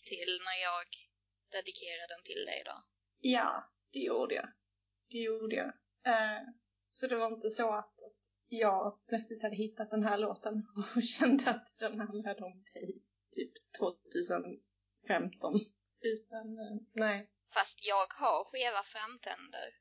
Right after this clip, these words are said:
Speaker 1: och,
Speaker 2: Mm.
Speaker 1: eh, folk säger nog inte att jag går som en studsande boll, men de brukar säga att jag går som en nyfödd giraff.
Speaker 2: Ja.
Speaker 1: Så jag går konstigt. Jag är inte
Speaker 2: Ja.
Speaker 1: ba-, jag är inte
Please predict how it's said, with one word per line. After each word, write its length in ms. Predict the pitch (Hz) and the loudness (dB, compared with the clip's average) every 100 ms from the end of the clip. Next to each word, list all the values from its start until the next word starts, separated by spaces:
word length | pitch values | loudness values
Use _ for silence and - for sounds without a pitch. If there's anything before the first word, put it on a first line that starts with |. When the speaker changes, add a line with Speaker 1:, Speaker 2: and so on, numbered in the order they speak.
| - | -8
Speaker 1:
och, 380 | - 196 - | -4 -2 0
Speaker 2:
Mm. 360 | 359 311 247 254 403 - _ _ _ - 202 | 8 8 8 4 2 -4 _ _ _ 0 2
Speaker 1:
eh, 320 | 202 202 190 - 214 | 4 2 -2 -2 -4
folk 280 | 196 196 - - - - - - | -4 -4 -8 -8 -6 -10 -12 -4
säger 320 | 208 196 196 208 | -2 0 -2 -4
nog 100 | 214 208 | -6 -8
inte 140 | 240 | -6
att 120 | 233 | -6
jag 140 | 196 190 202 | -6 -6 -8
går 120 | 190 | -8
som 180 | - 196 | -10 -12
en 80 | 190 - | -14 -12
studsande 480 | - 202 - 196 196 196 | -12 -12 -14 -12 -14 -12
boll, 180 | 185 190 202 | -12 -14 -20
men 120 | 196 | -18
de 40 | 196 196 | -18 -16
brukar 160 | 196 196 | -14 -4
säga 120 | 196 | -4
att 80 | 196 190 | -2 -8
jag 60 | |
går 180 | 196 190 190 | -10 -12 -10
som 100 | 190 190 | -10 -14
en 80 | 190 190 | -14 -14
nyfödd 400 | 190 - 196 190 - | -14 -10 -10 -10 -14
giraff. 360 | 196 202 - - _ _ _ _ | -8 -6 -6 -10 _ _ _ _
Speaker 2:
Ja. 360 | 339 320 277 277 | 2 4 4 0
Speaker 1:
Så 160 | - 220 | -4 -4
jag 160 | 208 | -4
går 260 | - 190 190 - | -6 -14 -14 -10
konstigt. 560 | 220 220 - - - - - - _ _ _ _ _ _ _ | -10 -8 -8 -10 -16 -20 -20 -20 _ _ _ _ _ _ _
Jag 160 | - 202 | -6 -4
är 40 | 208 | -4
inte 100 | - | -6
Speaker 2:
Ja. 60 | 277 | 2
Speaker 1:
ba-, 160 | 196 - | 2 2
jag 180 | 208 208 | 0 0
är 40 | |
inte 180 | 220 - | -2 -8